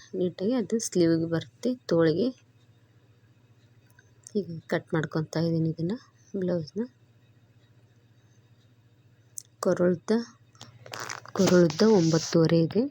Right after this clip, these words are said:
ನಾನು ಮಾರ್ಕ್ ಒಳಗೆ ಹಾಗೆ ಹಾಕ್ಕೊಂತಾ ಇದ್ದೀನಿ. ಬ್ಲೌಸ್ ತಗೊಂಡು ಹಾಕ್ಕೊಂಡಿದ್ನಲ್ಲ, ಇವಾಗ ಅಳತೆನ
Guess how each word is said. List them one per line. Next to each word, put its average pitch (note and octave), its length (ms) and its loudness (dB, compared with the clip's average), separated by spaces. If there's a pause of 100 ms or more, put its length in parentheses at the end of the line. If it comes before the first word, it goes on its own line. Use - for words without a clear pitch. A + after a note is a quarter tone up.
(200)
ನಾನು D#3+ 280 0 (120)
ಮಾರ್ಕ್ D#3+ 400 -4
ಒಳಗೆ D#3 320 2 (520)
ಹಾಗೆ E3+ 260 -2
ಹಾಕ್ಕೊಂತಾ D#3+ 540 -2
ಇದ್ದೀನಿ. D#3 380 -6 (160)
ಬ್ಲೌಸ್ D#3+ 380 -2
ತಗೊಂಡು D#3+ 360 -6
ಹಾಕ್ಕೊಂಡಿದ್ನಲ್ಲ, D#3 640 -6 (2250)
ಇವಾಗ E3+ 260 -8 (280)
ಅಳತೆನ F3+ 480 -4